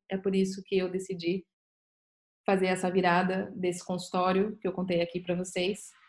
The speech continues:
para apoiar os profissionais, cuidar de quem cuida, né? É, eu passei por muitas das dores que eu, que eu vejo chegarem aqui nas dúvidas. Eu sei que não é uma carreira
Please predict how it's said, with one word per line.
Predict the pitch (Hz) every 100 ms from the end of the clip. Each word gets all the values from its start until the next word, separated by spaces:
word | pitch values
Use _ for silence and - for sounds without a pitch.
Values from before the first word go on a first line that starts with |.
| - -
para | - 190 185 190 - - - - _ -
apoiar | 196 196 185 170 170 - _ -
os | 180
profissionais, | 185 185 175 170 170 175
cuidar | - 185 170 170
de | -
quem | 180 175
cuida, | 180 175 156 147 - _ -
né? | 214 - - _ _ _ _ -
É, | 175 165 160 165
eu | 180
passei | 180 180 190
por | 190 175
muitas | 180 226 240 -
das | 190 180
dores | 180 180 185
que | 175
eu, | 165 170 175 _ _
que | 185
eu | 175
vejo | 175 180 180
chegarem | - 185 175 170 175 175
aqui | - 175
nas | 165 160
dúvidas. | 165 190 190 190 190 - - _ _ _ -
Eu | 185
sei | 180 196
que | 196
não | 185 180
é |
uma | 180 175
carreira | 180 175 170